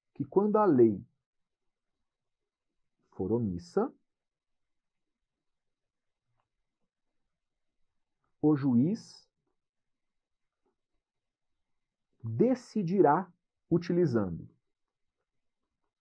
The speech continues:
os costumes, que é aqui onde nós estamos falando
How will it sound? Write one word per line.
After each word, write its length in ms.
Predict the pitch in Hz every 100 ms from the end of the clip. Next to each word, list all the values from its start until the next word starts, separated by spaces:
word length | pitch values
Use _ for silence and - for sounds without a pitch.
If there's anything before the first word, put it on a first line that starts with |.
| _ _ _ _ _ _ -
os 220 | 113 -
costumes, 880 | - 104 - _ 82 90 135 285 -
que 140 | 123
é 20 |
aqui 180 | 104 -
onde 160 | 107 107
nós 180 | 104
estamos 400 | 107 - 101 104
falando 580 | - 110 90 92 143 262